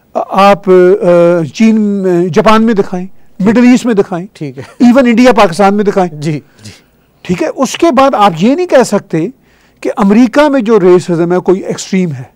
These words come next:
Speaker 2: हाँ।
Speaker 1: अगर बाकी पूरी दुनिया के साथ आप कंपेयर करेंगे तो अमेरिका में बहुत कम रेसिज्म
Speaker 2: बिल्कुल।
Speaker 1: है।
Speaker 2: और
Speaker 1: होती थी।
Speaker 2: इंसिडेंट्स होते हैं।
Speaker 1: बहुत खौफनाक होती थी।
Speaker 2: हम्म, हम्म।
Speaker 1: स्लेवरी रही, सब
Speaker 2: बिल्कुल।
Speaker 1: कुछ रहा।
Speaker 2: हम्म।
Speaker 1: लेकिन उन्होंने सिस्टम को एड्रेस करते करते बेहतर किया है।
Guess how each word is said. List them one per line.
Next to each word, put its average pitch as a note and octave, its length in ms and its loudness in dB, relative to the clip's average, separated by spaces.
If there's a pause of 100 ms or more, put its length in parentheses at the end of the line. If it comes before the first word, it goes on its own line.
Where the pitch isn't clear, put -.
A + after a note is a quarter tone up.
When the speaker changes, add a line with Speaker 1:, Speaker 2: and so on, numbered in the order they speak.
(140)
Speaker 2:
हाँ। B2+ 160 -14 (920)
Speaker 1:
अगर A3+ 180 2
बाकी G#3+ 380 2
पूरी F4 220 2
दुनिया C#4+ 280 0
के G#3 100 0
साथ G#3+ 200 0
आप F#3 180 -2
कंपेयर F3 380 -2
करेंगे D#3+ 380 -6
तो A#3+ 100 -6
अमेरिका A3+ 380 0
में C#4 180 -6
बहुत C4 220 -4
कम E4 300 -4
रेसिज्म D3 280 -4
Speaker 2:
बिल्कुल। C3+ 280 -8
Speaker 1:
है। - 140 -20
Speaker 2:
और F3 180 -4
Speaker 1:
होती F#3 180 0
थी। - 20 6
Speaker 2:
इंसिडेंट्स G#3 300 0
होते C3 200 -10
हैं। G#2+ 140 -20 (340)
Speaker 1:
बहुत F3 220 -8
खौफनाक F#3 480 -4
होती D3+ 260 -14
थी। - 200 -20
Speaker 2:
हम्म, B2 140 -14
हम्म। A2+ 220 -20
Speaker 1:
स्लेवरी F3 440 0
रही, D3 260 -8
सब - 80 -12
Speaker 2:
बिल्कुल। G3 240 -2
Speaker 1:
कुछ E3+ 80 -8
रहा। D3 280 -12
Speaker 2:
हम्म। C3 420 -10
Speaker 1:
लेकिन A3 240 -2
उन्होंने B3+ 500 -4
सिस्टम - 420 -8
को A#3 220 -4
एड्रेस E3+ 400 -4
करते F3+ 320 -4
करते D#3+ 320 -8
बेहतर F#3+ 500 -4
किया D3+ 280 -16
है। - 160 -20